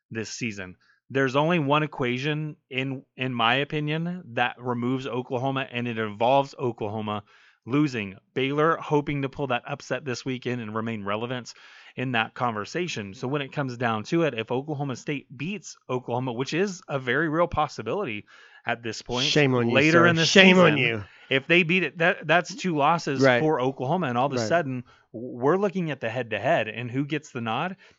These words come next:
Speaker 1: It's not Oklahoma in either of those equations. You'd see Oklahoma State and Baylor in that championship game. So yes, Matt,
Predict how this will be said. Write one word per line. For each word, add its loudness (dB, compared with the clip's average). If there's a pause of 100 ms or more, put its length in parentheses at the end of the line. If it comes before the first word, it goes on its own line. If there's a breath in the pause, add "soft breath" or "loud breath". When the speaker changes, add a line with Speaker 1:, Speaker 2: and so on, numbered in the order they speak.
(180)
Speaker 1:
It's -8
not 6
Oklahoma 6
in -2
either 0
of -2
those -4
equations. -6
You'd -6
see -6
Oklahoma -2
State -6
and -10
Baylor 0 (360 loud breath)
in -2
that 0
championship -6
game. -8
So -6 (260)
yes, 0
Matt, -4